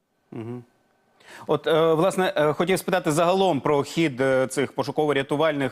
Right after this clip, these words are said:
е, і аварійно-рятувальних робіт. З якими найбільшими викликами, труднощами доводиться стикатися?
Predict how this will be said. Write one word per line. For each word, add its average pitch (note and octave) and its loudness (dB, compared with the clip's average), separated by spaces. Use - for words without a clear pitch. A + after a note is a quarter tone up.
е, B2+ 2
і D3+ 0
аварійно-рятувальних C#3 0
робіт. C#3 0
З C3 0
якими G3+ 2
найбільшими F3+ 0
викликами, D#3+ 2
труднощами D#3 -2
доводиться C3+ 0
стикатися? A#2+ -4